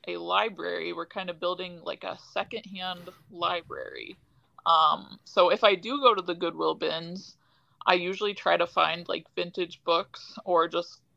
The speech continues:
cool books. Um, and we have, like, this sunroom that we're, like, remodeling a little bit. And I found a couch at a thrift store that we have already <laughs> for it. Um,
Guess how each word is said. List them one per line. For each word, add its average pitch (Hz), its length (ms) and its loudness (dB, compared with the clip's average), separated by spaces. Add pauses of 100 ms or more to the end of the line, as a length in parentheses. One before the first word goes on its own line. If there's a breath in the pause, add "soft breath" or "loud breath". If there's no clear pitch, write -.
(120)
cool 185 300 2
books. - 560 -2 (180)
Um, 175 580 2 (800 loud breath)
and 170 440 6
we 175 100 4
have, 180 240 6
like, 175 240 0
this 185 140 -4
sunroom 170 840 -2 (360 loud breath)
that 180 360 4
we're, 170 220 2
like, 165 240 0
remodeling 165 640 2
a 165 40 -4
little 165 260 0
bit. 160 340 2
And 170 520 -2 (640 soft breath)
I - 80 6
found 170 260 6
a 175 40 0
couch 233 460 6
at 233 120 8
a 220 80 4
thrift 220 260 0
store 196 360 2
that - 260 -2 (340)
we 185 120 -4
have 185 280 6
already 175 400 2
<laughs> - 160 -10
for 180 220 4
it. 160 220 0 (420 loud breath)
Um, 160 720 2